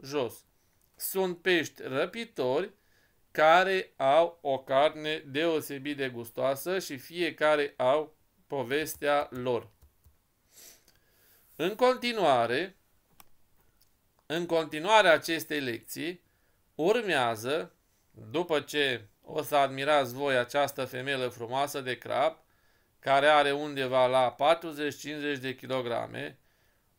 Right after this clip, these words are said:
și posibil o cantitate mare de icre în această burtă imense, o să studiem noi, în cele ce urmează, peștii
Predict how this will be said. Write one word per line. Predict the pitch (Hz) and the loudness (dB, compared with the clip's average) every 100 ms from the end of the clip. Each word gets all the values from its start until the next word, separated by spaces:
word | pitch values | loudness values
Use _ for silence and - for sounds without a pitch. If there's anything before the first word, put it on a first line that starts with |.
| _ | _
și | - 139 | -10 -8
posibil | 127 143 143 - 196 165 160 | -4 -2 -2 -2 -4 -2 0
o | 151 | 0
cantitate | 151 147 131 139 143 160 147 139 | 2 0 -2 -6 2 2 2 -2
mare | 131 123 160 185 180 160 147 135 | -6 -4 -2 2 4 4 2 0
de | 127 | -4
icre | 139 131 131 | -6 -6 -8
în | 123 | -6
această | 120 - 143 135 131 | -6 -2 -2 -2 -8
burtă | 113 127 139 - | -10 -10 -10 -8
imense, | 123 170 151 120 113 107 135 170 180 _ _ _ _ _ _ _ _ _ | -6 -6 -6 -6 -6 -10 -8 -8 -10 _ _ _ _ _ _ _ _ _
o | 151 208 | -2 0
să | 311 240 | 0 -2
studiem | 240 208 170 151 175 185 | -2 -6 -6 -2 -2 -2
noi, | 151 110 127 175 - _ _ | -4 -6 -6 -8 -14 _ _
în | - 170 202 | -10 -10 -4
cele | 196 185 180 | -2 0 -2
ce | 175 | -2
urmează, | 151 123 117 131 156 190 220 214 _ _ _ _ _ _ | -2 -2 -2 -2 -2 -2 -4 -4 _ _ _ _ _ _
peștii | 202 233 208 - 214 220 202 | 0 0 -2 -8 -8 -8 -10